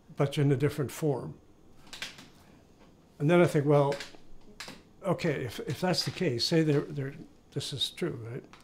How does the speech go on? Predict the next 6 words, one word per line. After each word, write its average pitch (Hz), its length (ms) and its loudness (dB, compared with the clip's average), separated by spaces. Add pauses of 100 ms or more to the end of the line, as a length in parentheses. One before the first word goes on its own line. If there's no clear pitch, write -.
(1700)
Can 175 300 4
you 151 120 6
access - 880 -2 (500)
that 151 220 -2
continuing 147 920 2 (100)
present - 400 0